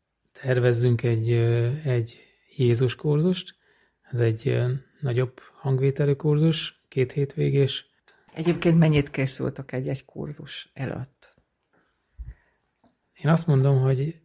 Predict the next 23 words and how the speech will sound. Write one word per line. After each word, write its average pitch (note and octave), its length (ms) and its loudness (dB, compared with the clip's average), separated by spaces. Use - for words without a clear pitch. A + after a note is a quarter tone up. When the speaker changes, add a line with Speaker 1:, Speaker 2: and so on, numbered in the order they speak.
Speaker 1:
jó C3+ 240 4
egy A#2+ 120 2
hónapot B2+ 480 -4
készülni. C3+ 640 -6
Nem D#3 140 2
csak E3 180 0
azért, C3+ 320 4
hogy, C3 280 0
ö, B2+ 360 2
memorizáljuk A#2+ 680 0
a B2 40 -2
szövegeket, C3 580 -2
mert C3+ 140 0
ez B2 100 0
nem B2+ 180 0
csak - 200 -12
erről B2+ 280 -4
szól, D#3+ 440 -2
hanem C#3 320 0
benne C#3 240 4
élünk C3 280 2
a C3 40 -6
tanításban. C3 880 -4